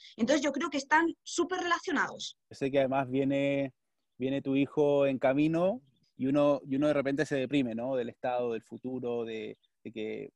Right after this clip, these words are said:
Speaker 2: los seres humanos dependemos del estado y de la salud del mar. ¿Cómo, cómo se viene el mar para las futuras generaciones? ¿Cómo lo vives tú, especialmente ahora, en lo personal, que, que viene un hijo en camino?
Speaker 1: Como viene este pequeño buzo en camino,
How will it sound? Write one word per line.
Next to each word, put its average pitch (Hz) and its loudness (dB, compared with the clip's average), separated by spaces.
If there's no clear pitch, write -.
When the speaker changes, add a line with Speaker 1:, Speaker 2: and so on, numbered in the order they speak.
Speaker 2:
los - -20
seres 143 -2
humanos 156 4
dependemos 147 2
del 143 0
estado 151 2
y 143 0
de 131 0
la 117 -4
salud 135 -2
del 135 -2
mar. 131 -4
¿Cómo, 196 0
cómo 202 0
se 214 2
viene 196 6
el 160 4
mar 139 4
para 123 2
las 120 -2
futuras 123 -4
generaciones? 117 -8
¿Cómo 160 0
lo 180 4
vives 165 4
tú, 175 2
especialmente 156 2
ahora, 151 8
en 131 0
lo 127 -2
personal, 135 0
que, 127 0
que 131 -4
viene 135 2
un 147 2
hijo 151 2
en 147 -2
camino? 123 -2
Speaker 1:
Como 196 -6
viene 269 0
este 269 -8
pequeño 269 -4
buzo 285 -4
en 277 0
camino, 254 0